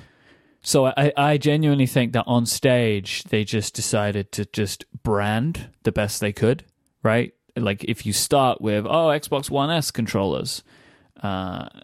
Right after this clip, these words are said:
and then move on from there, right? So I think that was kinda where they went with it. But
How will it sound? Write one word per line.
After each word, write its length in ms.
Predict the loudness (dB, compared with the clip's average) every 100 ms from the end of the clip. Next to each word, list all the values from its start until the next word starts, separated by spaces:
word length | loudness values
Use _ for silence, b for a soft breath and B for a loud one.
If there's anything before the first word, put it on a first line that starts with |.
| _ _ _
and 160 | -6 -4
then 100 | -2
move 200 | -4 -4
on 120 | -8
from 200 | -6 -4
there, 240 | -4 -6 -6
right? 240 | -6 -6
So 220 | -4 -2
I 120 | -2
think 200 | -4 -6
that 120 | -6 -6
was 100 | -6
kinda 240 | -6 -4
where 120 | -4
they 120 | -4
went 180 | -4 -8
with 120 | -10 -10
it. 160 | -10 B B B 0
But 240 | 0 0